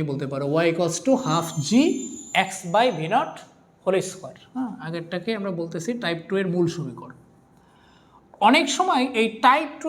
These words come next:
এর প্রাসের x অক্ষ বরাবর অতিক্রান্ত দূরত্ব বা আনুভূমিক অতিক্রান্ত দূরত্ব বের করতে বলে, তখন তুমি এক্সটাকে বাম পাশে এনে সেপারেট করে নিবা, তাহলে এক্সের মান বের করতে পারবা।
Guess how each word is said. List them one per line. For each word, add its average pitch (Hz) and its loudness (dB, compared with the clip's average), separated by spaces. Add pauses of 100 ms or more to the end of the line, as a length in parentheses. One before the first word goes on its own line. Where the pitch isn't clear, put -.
এর 330 2
প্রাসের 247 4 (460)
x - -14 (220)
অক্ষ 339 -6 (180)
বরাবর 349 6
অতিক্রান্ত 302 4 (120)
দূরত্ব 214 4 (760)
বা 190 10 (380)
আনুভূমিক 277 4 (300)
অতিক্রান্ত 214 2 (100)
দূরত্ব 190 6 (100)
বের 254 6
করতে 165 -6
বলে, 123 -8 (1040)
তখন 294 6 (120)
তুমি 277 4 (160)
এক্সটাকে 254 0 (520)
বাম 202 2
পাশে 196 0
এনে 180 -2 (420)
সেপারেট 180 -4 (100)
করে 165 -2
নিবা, 180 0 (200)
তাহলে 190 -2 (160)
এক্সের 175 -6
মান 156 0 (220)
বের 147 -2
করতে 147 -10
পারবা। 135 -8